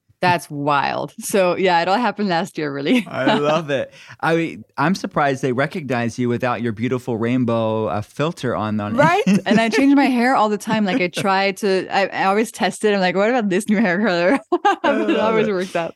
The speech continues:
Speaker 2: Incognito, the walking the
Speaker 1: Yeah.
Speaker 2: streets of Paris. So let's go over these four. So in the book, you go through the four weeks and they're just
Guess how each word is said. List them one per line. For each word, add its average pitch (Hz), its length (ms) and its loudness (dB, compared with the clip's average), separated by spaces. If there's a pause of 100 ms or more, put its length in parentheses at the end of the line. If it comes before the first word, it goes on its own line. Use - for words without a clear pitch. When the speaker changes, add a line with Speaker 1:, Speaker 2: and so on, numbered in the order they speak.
Speaker 2:
Incognito, 143 840 2
the 113 100 -2
walking 120 400 0
the 113 60 2
Speaker 1:
Yeah. 151 120 -2
Speaker 2:
streets 127 180 0
of 110 120 -2
Paris. 120 480 -2 (520)
So 165 480 -4 (160)
let's 185 340 -2
go 196 200 -2
over 170 140 -4
these 143 200 -4
four. 139 380 -2
So 139 120 -2
in 202 400 0
the 190 100 -4
book, 131 400 -2 (240)
you 127 120 2
go 147 240 2
through 151 260 -4
the 156 100 -2
four 147 260 -2
weeks 120 260 0
and 123 140 2
they're 131 80 4
just 226 200 -2